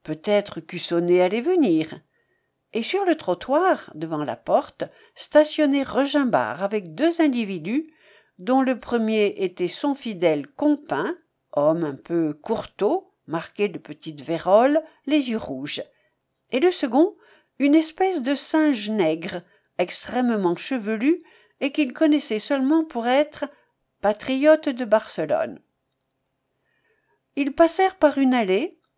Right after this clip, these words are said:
puis furent introduits dans une grande pièce, à usage de menuisier sans doute, et dont les murs encore neufs sentaient le plâtre.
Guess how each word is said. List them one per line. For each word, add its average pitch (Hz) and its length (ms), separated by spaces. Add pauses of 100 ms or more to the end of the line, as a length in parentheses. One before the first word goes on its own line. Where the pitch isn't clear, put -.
(100)
puis 226 260
furent 294 360
introduits 285 460
dans 190 140
une 165 200
grande 277 420
pièce, - 540 (400)
à 170 140
usage 220 480
de 156 120
menuisier 170 800
sans 110 200
doute, 208 380 (540)
et 240 80
dont 277 140
les 285 160
murs 349 320
encore 226 400
neufs 285 500
sentaient 220 460
le 160 160
plâtre. - 580